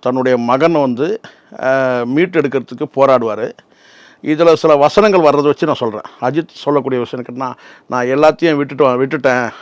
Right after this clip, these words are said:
என் மகனுக்காக, ஆனா என் மகனுக்கே ஒரு பிரச்சனைனா நான் எல்லாத்தையும் எடுப்பேன்னு" சொல்லி சொல்றாரு இல்லையா?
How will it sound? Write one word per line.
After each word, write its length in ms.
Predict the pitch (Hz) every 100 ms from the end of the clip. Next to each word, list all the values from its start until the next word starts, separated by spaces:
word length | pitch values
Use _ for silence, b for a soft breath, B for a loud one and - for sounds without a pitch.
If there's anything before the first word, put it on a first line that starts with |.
| B -
என் 220 | 117 113
மகனுக்காக, 640 | 123 135 123 117 107 110 113 b b -
ஆனா 160 | 151
என் 220 | 151 135
மகனுக்கே 420 | 135 165 185 175 185
ஒரு 140 | 143
பிரச்சனைனா 400 | 147 139 143 170 226 b
நான் 220 | - 131 127
எல்லாத்தையும் 520 | 147 165 165 151 147
எடுப்பேன்னு" 300 | 160 151 143
சொல்லி 200 | 147 131
சொல்றாரு 240 | 143 139 123
இல்லையா? 500 | 110 127 147 107